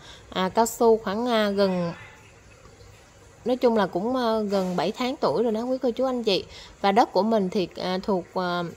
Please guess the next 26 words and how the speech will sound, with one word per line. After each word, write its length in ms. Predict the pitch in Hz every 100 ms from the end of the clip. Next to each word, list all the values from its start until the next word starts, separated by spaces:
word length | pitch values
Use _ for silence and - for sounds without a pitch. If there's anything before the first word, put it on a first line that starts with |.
| -
đất 200 | 269 240
đỏ 260 | 135 107
Ba 180 | 240 247
Gian 260 | 247 240 247
ha. 160 | 233 233 - - - - - -
Và 280 | 214 214 196
kế 260 | 190 233
bên 300 | 311 233 240
cái 120 | 240 285
lô 80 |
đất 180 | 240 285
của 100 | 185
mình 260 | 226 240 208
thì 120 | 214
người 140 | 190
ta 220 | 185 220 220
đang 200 | 220 220
xây 240 | - 220
nhà 280 | 220 208 190
ha, 180 | 220 233 - - - -
đang 140 | 214
cất 220 | 240 277
nhà 160 | 262 196
mới. 360 | 196 202 240 330 - - - -
À, 240 | - 185 190
và 260 | 202 185